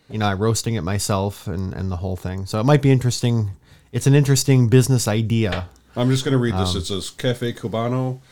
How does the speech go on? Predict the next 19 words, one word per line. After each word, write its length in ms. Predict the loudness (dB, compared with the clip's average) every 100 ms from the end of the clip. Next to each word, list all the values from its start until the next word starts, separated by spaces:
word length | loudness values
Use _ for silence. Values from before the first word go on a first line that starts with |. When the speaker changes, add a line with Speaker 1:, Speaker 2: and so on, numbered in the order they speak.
| -20 -20 -20 _ _
Speaker 2:
is 100 | -6
a 40 | 2
type 200 | 2 2
of 60 |
espresso 540 | -8 -6 -6 -4 -4 -4
that 80 | -4
originated 580 | -6 -6 -8 -8 -10 -18
in 40 |
Cuba. 480 | -8 -4 -4 -4 -6
Specifically, 840 | -8 -6 -6 -6 -10 -14 -14 -14 -14
it 160 | -16 -14
refers 440 | -12 -6 -2 -2 -4
to 240 | -6 -4
an 60 | -2
espresso 500 | -6 -2 -2 0 -4
shot 380 | 0 0 0 -4
which 240 | -12 -12
is 200 | -14 -10
sweetened. 560 | -8 -6 -6 -8 -14 -18